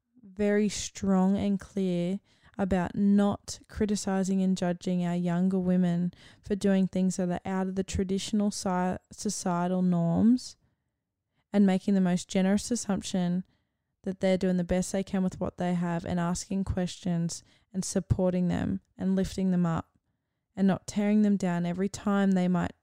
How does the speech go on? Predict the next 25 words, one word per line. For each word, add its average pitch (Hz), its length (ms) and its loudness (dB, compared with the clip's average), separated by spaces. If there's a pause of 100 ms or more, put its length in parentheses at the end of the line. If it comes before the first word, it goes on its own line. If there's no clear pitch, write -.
try 185 640 0 (400)
and 170 440 -2
look 214 240 -2
a 214 60 0
certain 190 340 0
way 170 380 0
or 190 180 2
try 175 480 -2
and 175 560 -4 (420)
be 247 200 2
flawless, 175 520 0
because 196 300 -2
that 220 160 0
is 247 140 0
all 240 200 2
they 208 180 2
know. 190 460 0 (400)
Twenty-four 247 440 2
seven, 214 320 0
they're 202 160 2
seeing 202 280 0
these 190 200 0
pictures - 440 -4
come 185 200 -4
up - 160 -6